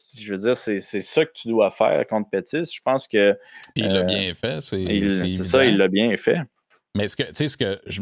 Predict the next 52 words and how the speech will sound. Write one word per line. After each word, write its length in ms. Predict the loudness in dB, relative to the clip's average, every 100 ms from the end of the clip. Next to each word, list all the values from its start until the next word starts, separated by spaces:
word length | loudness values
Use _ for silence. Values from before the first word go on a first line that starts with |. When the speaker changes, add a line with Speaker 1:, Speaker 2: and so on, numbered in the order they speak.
| -4
Speaker 2:
dans 180 | -2 0
ma 140 | -2
tête, 360 | -2 -4 -4 -4
c'est 120 | -2
genre, 320 | -2 -2 -4
puis 60 | -6
tu 20 |
sais, 80 | -6
je 60 |
comprends 220 | -6 -6 -6
que 60 | -6
Pettis 340 | -4 -4 -4
n'est 120 | -4 -4
pas 140 | -4
dans 100 | -4
son 200 | -6 -6
prime, 360 | -4 -6 -4 -10 -16 _ _ _ _ _ _ -6
mais 140 | -4
c'est 120 | -2 -2
juste 160 | -2
que 60 | -4
je 80 | -2
me 100 | -4
disais, 360 | -2 -2 -4 -6 _ _ _
avec 320 | -4 -2 -2 -2
l'expérience 540 | -4 -2 -2 -2 -2
que 80 | -4
t'as, 380 | -2 0 0 -4 _ -6
on 120 | -4
connaît 260 | -2 -2 -2
la 140 | -2
recette, 400 | -2 -2 -2 -4 -4
parfait. 480 | -6 -4 -4 -4 -4
En 120 | -4 -4
même 240 | -4 -4
temps, 280 | -2 -4 -4 _ _ _
c'est 140 | -8 -4
toujours 260 | -2 -2
pas 140 | -2 -2
un 160 | -2
des 160 | -2 -2
top 180 | -4 -4
cinq 240 | -4 -2
au 140 | -2
monde, 240 | -2 -4 -4
là, 80 | -4
contre 180 | -6
qui 80 | -6
tu 140 | -6 -2
te 40 |
bats, 200 | -2 -2
là. 120 | -6